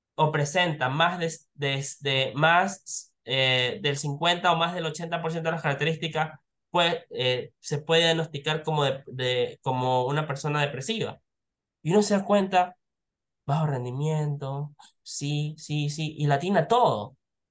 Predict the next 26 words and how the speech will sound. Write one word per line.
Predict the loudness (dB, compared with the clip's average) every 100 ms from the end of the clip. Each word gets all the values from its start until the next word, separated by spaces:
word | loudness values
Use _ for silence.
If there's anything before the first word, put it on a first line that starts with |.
| _ _ _ -6
Y | -4
dice, | -2 -4 -6 _
"Estoy | -12 -4 -4
deprimido". | -4 -4 -2 -2 -6 -14 _ _ _ _ _ _ _ -8
¿Y | -6
qué | -4 -2
comienza? | 0 2 0 -2 -4
Viene | -2 0
un | -2
proceso | -4 -4 -4 0 0 -2 -6 _ _ _ _ -6
neurológico | 2 4 4 4 6 6 4 2 2 2 2
de | 2 4
dañar | 4 2 4 4 4
nuestro | 0 -4 -8 -4
cuerpo. | -2 0 -4 -12 -20 _ _ _ _ _ -12
Los | -8
seres | -2 2
humanos | 4 2 2 -2
somos | 0 0 -2 -6 _
increíblemente | -10 -8 -4 -2 0 2 2 0 -2
fascinantes | -2 -2 -2 0 0 0 -4
dañando | -2 -2 -2
nuestro | -4 -6
cuerpo. | -2 -2 -2 -4
Se | 0
llama | 2 2